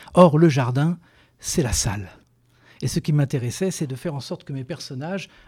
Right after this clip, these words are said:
interpellent quelquefois le jardin, ou que, par exemple, euh, le personnage du médecin, pour les surprendre lorsqu'ils sont en interaction sans qu'ils les voient, passe par le jardin, donc par la salle. Et dès lors,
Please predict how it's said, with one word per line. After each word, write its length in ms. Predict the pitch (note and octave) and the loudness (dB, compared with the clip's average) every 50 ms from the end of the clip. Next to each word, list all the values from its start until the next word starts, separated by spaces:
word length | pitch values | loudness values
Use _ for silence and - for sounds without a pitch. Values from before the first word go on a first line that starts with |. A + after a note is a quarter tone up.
| _ _ | _ _
interpellent 680 | G#3 A3 G3+ - G3 D#3+ - - - G3 F#3+ F3+ D#3 | 4 4 4 4 2 2 2 2 2 4 4 4 2
quelquefois 500 | - - C#3+ B2 - C#3+ - - - D3 | 2 0 -2 0 0 -4 -2 0 0 2
le 120 | B2+ B2+ A#2+ | 2 2 0
jardin, 500 | G#2+ A#2 G#2+ A#2+ B2 C#3 F3 A#3 A#3 - - _ _ - - - - - | 0 -2 -2 0 0 2 2 2 0 -2 -6 _ _ -20 -20 -20 2 6
ou 140 | G#3+ G3+ | 6 6
que, 120 | G3 - F3 | 6 4 0
par 200 | - F3 C3 D3 | 0 0 0 0
exemple, 580 | D3 C3 C3+ D#3 D#3+ E3 - - D3+ C#3+ C3 B2+ - - - - _ _ _ _ - | 0 2 4 4 4 4 2 2 0 0 0 0 -6 -16 -20 -20 _ _ _ _ -6
euh, 400 | D3 B2 B2 B2 B2 B2 B2 B2+ | -2 0 0 2 2 0 0 0
le 140 | B2+ C#3 | 0 0
personnage 440 | C3 - C3+ - - D3+ D3 C#3+ B2+ | 0 0 -2 -2 0 2 2 2 2
du 100 | C3 C3+ | 2 2
médecin, 400 | C3 C3+ C3 - - - F3 D#3+ | 2 2 2 0 2 2 2 2
pour 240 | - - D3 B2+ B2+ | 4 2 2 4 4
les 80 | C3+ B2 | 2 2
surprendre 760 | - - - F3+ - - - - - G#3 G#3 E3+ C3 C3+ | 2 0 -2 -2 -2 -2 -2 0 2 4 4 4 2 2
lorsqu'ils 360 | C3+ B2+ B2 - - - C#3 A#2+ | -2 -4 -6 -6 -4 -4 -4 -2
sont 280 | - - E3 - - | -2 -2 -2 -2 0
en 100 | B2+ B2 | -2 0
interaction 840 | C3 C3+ B2+ - E3 C#3 C3 B2+ A#2+ - - - - F3 F3+ D#3+ B2+ - - - - - - - - _ - | 0 0 0 -2 -4 -4 -4 -6 -8 -8 -8 -6 -4 -2 -4 -4 -4 -8 -14 -20 -20 -20 -20 -20 -20 _ -12
sans 300 | - - - E3 C#3 C3 | -8 -4 -2 -2 -2 -4
qu'ils 320 | - - - C3+ A#2+ A#2+ | -6 -8 -8 -6 -4 -4
les 100 | B2+ B2 | -4 -4
voient, 420 | B2 A2 B2 C#3+ D3 F3 D#3+ D3+ B2 - - _ _ _ _ | -4 -4 -6 -6 -6 -6 -6 -8 -10 -14 -20 _ _ _ _
passe 300 | - F#3+ F#3+ F3 - - | -4 -2 -2 -2 -6 -8
par 180 | - - A2+ C3 | -8 -8 -8 -8
le 120 | A#2+ B2 | -8 -8
jardin, 420 | B2 B2+ A#2+ G#2+ C3 D3 F#3+ G3 - _ _ - | -8 -8 -8 -8 -8 -8 -8 -10 -12 _ _ -2
donc 240 | C#3 F#3 A#3 G#3 - - _ _ _ _ - | 0 0 0 0 -4 -10 _ _ _ _ -8
par 120 | D#3+ B2+ | -6 -6
la 120 | C3+ B2 | -6 -6
salle. 420 | - - - D#3+ C#3 B2+ G#2 A2 - _ _ _ _ _ _ _ _ _ _ _ _ _ _ - | -8 -8 -8 -8 -8 -8 -10 -12 -16 _ _ _ _ _ _ _ _ _ _ _ _ _ _ 0
Et 120 | D3+ C#3 | 0 0
dès 160 | C#3 A#2+ C3+ C3+ | 2 4 4 6
lors, 400 | D3 F3 G3+ A#3 B3 G3+ - | 6 8 8 8 6 4 0